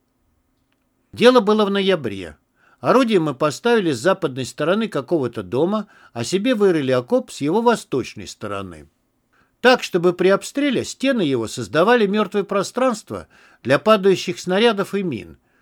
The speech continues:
Помню, нас обстрелял немец из Ванюши, шестиствольного миномёта. Я последним прыгал в окоп. Мина взорвалась на балконе.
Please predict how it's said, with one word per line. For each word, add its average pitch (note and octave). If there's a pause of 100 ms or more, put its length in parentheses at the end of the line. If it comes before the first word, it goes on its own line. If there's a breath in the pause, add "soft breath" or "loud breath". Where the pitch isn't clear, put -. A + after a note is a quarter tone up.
(260 soft breath)
Помню, A#3+
нас E3
обстрелял F#3+
немец A3
из D#3+
Ванюши, E3+ (180)
шестиствольного E3
миномёта. E3+ (480)
Я D#3
последним F#3
прыгал A#2
в B2+
окоп. C3+ (800 soft breath)
Мина B3+
взорвалась C3+
на F3+
балконе. C3+